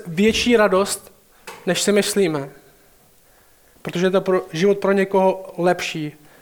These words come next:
než jsme my. A my jsme,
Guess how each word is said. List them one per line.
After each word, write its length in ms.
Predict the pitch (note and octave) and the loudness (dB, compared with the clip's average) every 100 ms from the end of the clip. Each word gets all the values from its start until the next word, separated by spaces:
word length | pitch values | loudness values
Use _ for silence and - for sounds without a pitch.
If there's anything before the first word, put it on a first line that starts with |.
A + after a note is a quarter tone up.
| _ D#3 | _ -8
než 140 | C#3 | -6
jsme 180 | - E3 | -4 -2
my. 240 | E3+ D3 - - - - _ _ - - _ _ _ _ _ _ | 0 -2 -4 -20 -20 -20 _ _ -20 -20 _ _ _ _ _ _
A 80 | - | -4
my 140 | F3+ G#3+ | 0 2
jsme, 260 | B3+ - | 4 2